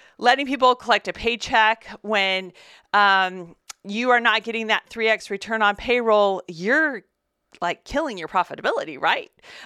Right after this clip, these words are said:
Um, because remember, there's only two ways to increase profitability. Number one, increase margin, and number two, decrease expenses.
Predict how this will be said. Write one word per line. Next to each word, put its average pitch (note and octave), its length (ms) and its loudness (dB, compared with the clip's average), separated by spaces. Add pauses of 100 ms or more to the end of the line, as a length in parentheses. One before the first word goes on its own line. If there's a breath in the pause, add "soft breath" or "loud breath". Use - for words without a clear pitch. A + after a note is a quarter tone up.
(120 loud breath)
Um, G3+ 300 2
because C#4+ 840 2
remember, C#4+ 720 0
there's A3+ 300 -4
only A3 240 -4
two C4 180 -10
ways C#4+ 200 -4
to E4 100 -8
increase E4 300 -4
profitability. E4+ 840 0
Number B3 220 -2
one, C4+ 220 0
increase C4 340 -6
margin, D4 420 0
and B3 80 -8
number A#3+ 200 -2
two, B3 240 -8
decrease B3+ 400 -6
expenses. C#4+ 560 -4